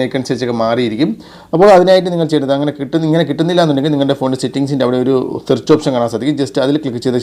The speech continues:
ശേഷം, ആം, അവിടെ നിങ്ങൾ അപ്ഡേറ്റ് എന്ന് ടൈപ്പ് ചെയ്യുക. അപ്ഡേറ്റ് എന്ന് പറയുന്ന ടൈപ്പ് ചെയ്ത് കഴിഞ്ഞാൽ നിങ്ങൾക്ക് അവിടെ ആയിട്ട്, ആ,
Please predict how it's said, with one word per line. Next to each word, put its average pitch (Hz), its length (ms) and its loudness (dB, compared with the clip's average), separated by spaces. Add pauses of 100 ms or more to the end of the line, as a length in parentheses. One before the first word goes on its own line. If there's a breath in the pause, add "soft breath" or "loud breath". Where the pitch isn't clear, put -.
ശേഷം, 156 220 -2 (680 loud breath)
ആം, 131 800 4 (180)
അവിടെ 143 200 4
നിങ്ങൾ 135 160 2 (180)
അപ്ഡേറ്റ് 156 440 4
എന്ന് 139 200 2
ടൈപ്പ് 120 240 0
ചെയ്യുക. 98 180 -4 (220)
അപ്ഡേറ്റ് 143 480 -2
എന്ന് 127 180 -2
പറയുന്ന 113 600 -4 (100)
ടൈപ്പ് 120 220 -2
ചെയ്ത് 127 160 0
കഴിഞ്ഞാൽ 127 260 0 (360 loud breath)
നിങ്ങൾക്ക് 165 260 2
അവിടെ 135 180 2
ആയിട്ട്, 127 240 0 (320)
ആ, - 20 2